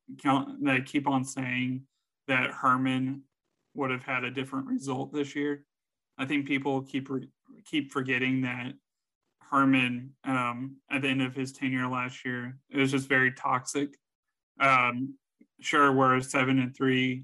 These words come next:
in the three games that we had were close losses, but at the same time, recruiting was going downhill. Um,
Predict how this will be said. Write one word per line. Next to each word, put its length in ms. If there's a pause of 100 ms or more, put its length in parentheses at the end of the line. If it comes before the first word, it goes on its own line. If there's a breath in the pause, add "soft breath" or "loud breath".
(120)
in 160
the 60
three 240
games 300
that 100
we 140
had 500 (600)
were 180
close 400
losses, 720
but 400 (560)
at 120
the 80
same 320
time, 540 (360)
recruiting 480
was 160
going 220
downhill. 680 (540)
Um, 580